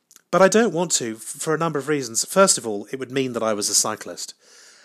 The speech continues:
and they are, by and large, absolutely loathsome people. There is no excuse for a middle-aged man to wear Lycra, and yet they do. And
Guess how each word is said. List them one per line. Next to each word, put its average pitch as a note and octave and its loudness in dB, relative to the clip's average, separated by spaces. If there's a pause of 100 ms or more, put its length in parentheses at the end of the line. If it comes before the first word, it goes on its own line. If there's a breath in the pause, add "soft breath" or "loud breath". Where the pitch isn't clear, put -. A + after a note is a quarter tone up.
(220 loud breath)
and G#2 -4
they A#2 -2
are, A2 -2 (120)
by G2+ 0
and F#2+ -8
large, F#2 -8 (100)
absolutely G#2 -2
loathsome G2 -4
people. G2+ -12 (880 loud breath)
There A#2 0
is G#2+ -2
no A2+ -2
excuse - -4
for F#2 -12 (280)
a G#2 -14
middle-aged F#2 -10
man F2+ -10
to - -8
wear F2+ -10
Lycra, G2+ -14 (440 loud breath)
and A#2 -6
yet B2 -6
they B2 -6
do. G#2+ -2 (640 soft breath)
And G2 -8